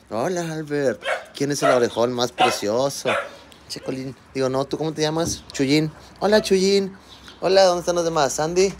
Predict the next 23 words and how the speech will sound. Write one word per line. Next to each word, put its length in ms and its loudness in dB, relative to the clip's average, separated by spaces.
Checolino, 840 0
hola. 880 2
El 160 0
libre 240 4
de 100 4
Checolín. 600 -2
Ven 200 -2
que 80 -6
te 140 -4
voy 160 0
a 80 -2
besar, 340 -2
ven 160 -2
que 100 -4
te 100 -2
voy 200 2
a 80 -2
besar. 260 -4
Oye, 180 -8
qué 160 -18
grande 320 -6
está, 320 -2
Checolín. 480 -8